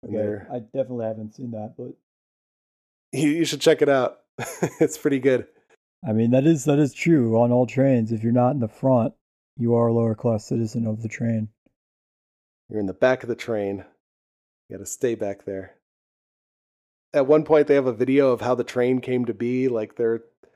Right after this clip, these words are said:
Speaker 1: there's, like, some school or whatever. There's, like, a school car or something with kids, and they're like, "Oh, let's watch this video, how the train used to be." It's like, "Oh, this dude, Wilfred,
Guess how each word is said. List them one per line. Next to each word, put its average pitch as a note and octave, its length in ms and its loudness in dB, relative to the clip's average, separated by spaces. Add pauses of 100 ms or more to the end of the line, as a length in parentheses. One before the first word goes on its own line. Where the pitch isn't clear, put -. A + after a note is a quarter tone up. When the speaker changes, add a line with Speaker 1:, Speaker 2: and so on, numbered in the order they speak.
(120)
Speaker 1:
there's, B2 140 -2
like, B2+ 140 2
some A#2+ 180 -2
school B2+ 500 -2
or A#2+ 100 0
whatever. B2 540 -2
There's, B2 180 -6
like, A#2+ 140 -2
a A2 180 -2 (540)
school C3+ 460 2
car C3 560 0 (400)
or B2+ 80 0
something C3 400 0
with B2 160 -4
kids, B2+ 320 -2
and A2+ 100 -4
they're A#2 100 0
like, A#2 140 -2
"Oh, E3 120 4
let's C#3 220 0
watch A#2+ 200 0
this C#3+ 120 -10
video, C3+ 420 4
how A#2 140 -2
the C3 100 0
train E3 300 2
used C#3 180 -2
to C3+ 80 -2
be." C3 260 -2 (320)
It's - 80 -20
like, A2 140 0
"Oh, C3+ 100 6
this C3 180 0
dude, D3+ 240 0
Wilfred, C#3 560 2